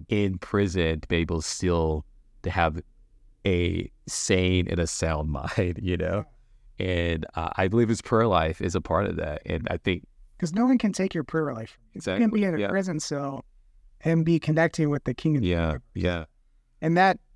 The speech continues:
Speaker 2: gives you an identity that is in-, internally valuable.
Speaker 1: Yeah,
Speaker 2: And so
Speaker 1: yeah.
Speaker 2: it can be treating you terribly, but you still have this incredible dignity.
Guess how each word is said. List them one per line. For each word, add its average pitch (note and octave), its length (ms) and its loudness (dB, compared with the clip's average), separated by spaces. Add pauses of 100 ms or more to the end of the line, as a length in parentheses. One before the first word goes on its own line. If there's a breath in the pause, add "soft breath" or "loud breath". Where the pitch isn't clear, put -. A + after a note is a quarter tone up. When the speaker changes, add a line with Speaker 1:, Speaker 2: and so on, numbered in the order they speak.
(180)
Speaker 2:
gives F3 240 4
you F3 80 4
an E3 80 2
identity D3 640 2
that C3+ 340 -4
is B2+ 300 -2
in-, D3+ 160 -2 (220)
internally D3 960 0
valuable. C#3+ 500 2
Speaker 1:
Yeah, F2 240 -4
Speaker 2:
And - 180 0
so - 140 2
Speaker 1:
yeah. E2 200 6
Speaker 2:
it - 20 2
can E3 80 0
be C#3+ 160 0
treating F#3 420 2
you C#3+ 380 2
terribly, C#3 580 0
but C3+ 240 -2 (380)
you D3 100 2
still F#3+ 360 2
have D3+ 200 2
this C#3 220 -6 (220)
incredible C#3+ 440 0
dignity. B2 460 -4